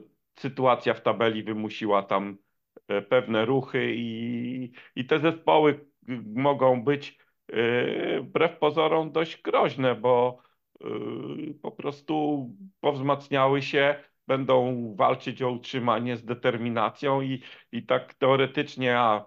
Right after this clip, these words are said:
gramy z ostatnią, z przedostatnią drużyną, a to wcale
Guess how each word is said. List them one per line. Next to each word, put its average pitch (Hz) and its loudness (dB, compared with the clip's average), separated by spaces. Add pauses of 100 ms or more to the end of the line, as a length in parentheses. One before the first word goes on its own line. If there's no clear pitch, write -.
gramy 123 0
z - -12
ostatnią, 120 0
z 117 -12
przedostatnią 123 -2
drużyną, 127 0
a 120 -2
to - -4
wcale 131 2